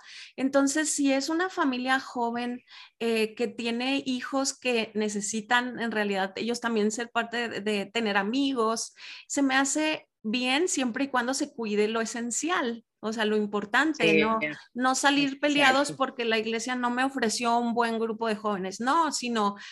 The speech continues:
Speaker 1: hablar en realidad con el pastor, expresarle las inquietudes sobre esto. Y la
Speaker 2: Claro.
Speaker 1: mayoría, la mayoría, no me atrevo a decir que todos, ¿verdad? Pero son comprensivos,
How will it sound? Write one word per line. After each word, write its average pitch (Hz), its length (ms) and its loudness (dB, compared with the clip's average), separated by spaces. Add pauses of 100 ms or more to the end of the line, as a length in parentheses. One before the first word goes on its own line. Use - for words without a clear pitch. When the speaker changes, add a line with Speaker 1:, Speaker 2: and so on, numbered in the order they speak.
(240)
Speaker 1:
hablar 247 420 4
en 320 140 2
realidad 277 380 0
con 269 100 -4
el 294 140 0
pastor, 262 340 -4
expresarle 269 800 0
las 240 420 -4
inquietudes 233 760 -4
sobre 254 380 -4
esto. 285 360 -6 (520)
Y 302 160 4
la 302 100 4
Speaker 2:
Claro. 294 140 6
Speaker 1:
mayoría, 269 560 2 (320)
la 294 120 2
mayoría, 269 760 2
no 294 140 0
me 285 100 2
atrevo 294 200 0
a 294 40 4
decir 285 160 -4
que 254 100 -4
todos, 262 400 -2
¿verdad? 247 240 0
Pero 254 140 0
son 262 180 -4
comprensivos, 302 1120 -2